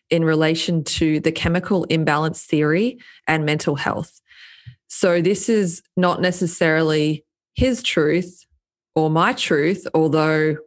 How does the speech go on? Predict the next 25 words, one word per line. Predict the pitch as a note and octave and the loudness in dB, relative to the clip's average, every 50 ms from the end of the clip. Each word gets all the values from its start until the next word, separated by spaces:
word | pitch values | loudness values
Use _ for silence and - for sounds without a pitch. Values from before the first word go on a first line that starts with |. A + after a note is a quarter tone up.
| - - | -2 -2
we | D#3 D3+ | -2 0
do | C#3 - D#3+ D#3+ D#3+ D#3+ D#3+ | 2 0 2 2 2 2 2
reflect | D#3 D#3 - - - E3 D3 D#3+ - - - | 0 -2 -2 -2 -2 0 0 0 -2 -4 -4
on | D3 D#3 | -2 -2
how | D3+ D3 - D#3+ D3 D3 | -2 0 0 2 2 2
it | D3 D3 | 0 -2
has | D#3 D#3+ E3 D3+ D3 | -2 -2 -2 -2 -2
been | C#3+ - D#3+ D3 D3 | -2 -2 -2 -2 0
true | D3 - - - D#3+ D3+ D3+ D3+ | -4 -6 -2 0 0 2 2 0
and | B2+ D3 D3+ | 0 0 -2
shown | - - D#3+ D3 D3 | -2 0 0 0 0
up | C#3+ - | -2 0
in | D#3 | -2
our | D3 C#3 | 0 0
life. | D3 D#3 D#3+ E3 D3+ D3+ D#3+ - - - - - - - | 2 2 2 2 2 0 -2 -4 -12 -20 -20 -18 -10 -2
But | - E3 - | -2 -2 0
this | - F#3 F#3+ F#3 - | 0 0 0 0 0
is | G#3 F3+ E3 - - | 0 0 0 0 -2
some | - - E3+ E3+ F3 F3 | 0 0 0 0 0 -2
truth | E3 - - D#3+ C3+ G#2 F#2 E3 - - - - | -2 -2 -2 0 0 0 -2 -4 -6 -14 -12 -2
that | - E3 D#3 | 0 2 2
I | D3+ D3 D3+ | 2 0 0
think | - - D#3+ D3+ - | -2 -2 -2 -2 0
we | D#3 D3+ - | 0 0 0
all | - C#3+ C#3+ C#3+ C#3+ D3 D3 D3+ D3 D3 | 0 0 2 2 2 2 2 0 0 -2